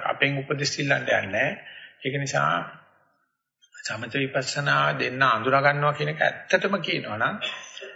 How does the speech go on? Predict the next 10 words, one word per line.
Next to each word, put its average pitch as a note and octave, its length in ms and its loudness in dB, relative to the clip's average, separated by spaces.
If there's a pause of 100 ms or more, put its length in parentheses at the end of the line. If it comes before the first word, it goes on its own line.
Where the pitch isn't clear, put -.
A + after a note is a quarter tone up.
(220)
අත්‍යන්ත E3+ 800 0
වශයෙන් E3 400 6
කියනවා C3+ 320 2
නම් E3+ 180 2
භාවනා D3+ 380 4
උපදෙස් D3 320 -4
දෙන D#3+ 180 -4
කර්මස්ථානාචාර්යවරගේ C#3 1200 4
යුතුයකම B2 320 -2
මිසක් C3 300 2